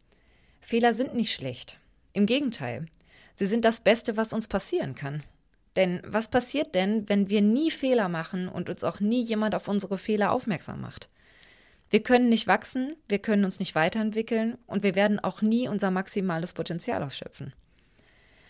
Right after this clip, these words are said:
Natürlich ist nicht jede Kritik schön und so manche Kritik ist auch mal verletzend.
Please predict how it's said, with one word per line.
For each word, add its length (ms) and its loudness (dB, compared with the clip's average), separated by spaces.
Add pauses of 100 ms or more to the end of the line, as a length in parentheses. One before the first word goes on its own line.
(300)
Natürlich 440 2
ist 140 -2
nicht 160 0
jede 200 2
Kritik 420 -4
schön 400 2 (200)
und 140 0
so 100 0
manche 360 0
Kritik 460 -4
ist 180 -6
auch 120 -6
mal 100 -2
verletzend. 640 -4